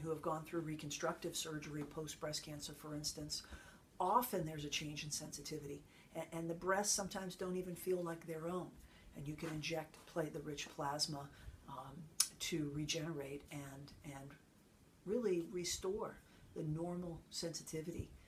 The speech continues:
And I've had women report that it was an amazing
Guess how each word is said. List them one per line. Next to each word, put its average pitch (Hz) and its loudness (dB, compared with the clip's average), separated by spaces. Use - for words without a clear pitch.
And 151 -6
I've 147 -4
had 160 0
women 156 -2
report 165 2
that 151 0
it 151 -2
was 151 -2
an 147 -4
amazing 151 0